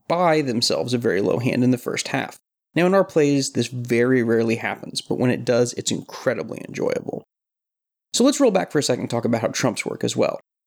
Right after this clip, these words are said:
This is not how other versions of two-player whist work. Why? Because I misread a pretty archaic rule set and completely misunderstood it. But it turned out to be great, and I love it.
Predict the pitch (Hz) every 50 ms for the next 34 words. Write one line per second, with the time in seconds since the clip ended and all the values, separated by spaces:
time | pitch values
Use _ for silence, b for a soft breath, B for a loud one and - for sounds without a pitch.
0 | - - 151 160 - 196 151 135 127 127 139 165 160 135 - - - - 135 -
1 | - 127 131 131 120 - 87 98 120 120 120 127 120 - - 113 - - - 95
2 | 98 92 - - - - - - - - 117 - - - - - _ _ _ _
3 | _ _ _ _ - - 123 123 139 165 208 196 - _ _ - - 127 123 127
4 | 117 113 117 151 247 240 - - 190 170 135 - - 156 156 139 135 120 - -
5 | - 127 120 - - 127 123 113 120 - - 78 - - - 123 - - 123 120
6 | - - - - - 139 135 - - 127 120 104 - - - - - - - -
7 | 110 - - - - _ _ _ _ - - 226 226 226 277 269 269 285 262 -
8 | 226 247 220 220 247 233 175 - - 139 143 151 151 156 160 139 -